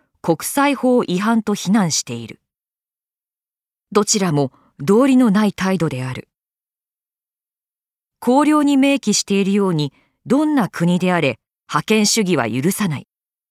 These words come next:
国連憲章と国際法を守るという一点での協力こそが平和を作る道である。丸三、軍事対軍事の悪循環に反対し、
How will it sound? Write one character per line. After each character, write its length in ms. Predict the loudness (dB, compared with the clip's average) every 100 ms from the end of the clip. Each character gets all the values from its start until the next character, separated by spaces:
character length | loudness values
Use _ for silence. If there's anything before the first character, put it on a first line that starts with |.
| _ _ -2
国 260 | 0 2
連 220 | 2 2
憲 240 | 0 0 0
章 240 | 0 -2
と 140 | -2 -2
国 160 | -4 -4
際 260 | -4 -2
法 300 | -2 0 2
を 40 | 2
守 320 | 2 2 0
る 40 |
と 120 | -2
い 240 | -2 0 -2
う 40 | -4
一 120 | -8
点 340 | _ -4 0
で 100 | 2
の 160 | 2 0
協 240 | -2 0
力 200 | 0 -2
こ 140 | -6 -6
そ 160 | -2
が 160 | -2 -2 _ _ _ -6
平 240 | -2 0
和 160 | 2 0
を 80 | -2
作 260 | -8 -4 -2
る 140 | -2
道 100 | -4 -6 -6
で 120 | -6
あ 120 | -6
る。 140 | -8 _ _ _ _ _ _ _ _ _ _ _ _ _ _ _ _ _ _ _ _ _ _ _ _ _ _ _ _ -4
丸 240 | 0 0
三、 320 | 0 -2 -2 -6 _ _ _ _ _ _ _ _ _
軍 280 | 0 2 2
事 160 | 0 -2
対 260 | -2 -4
軍 260 | -2 0 0
事 140 | 0
の 180 | -4 -6 -6
悪 240 | -4 -2
循 300 | 0 0 0
環 200 | -2 -2
に 120 | -4
反 260 | -4 -6 -6
対 220 | -6 -4
し、 280 | -4 -6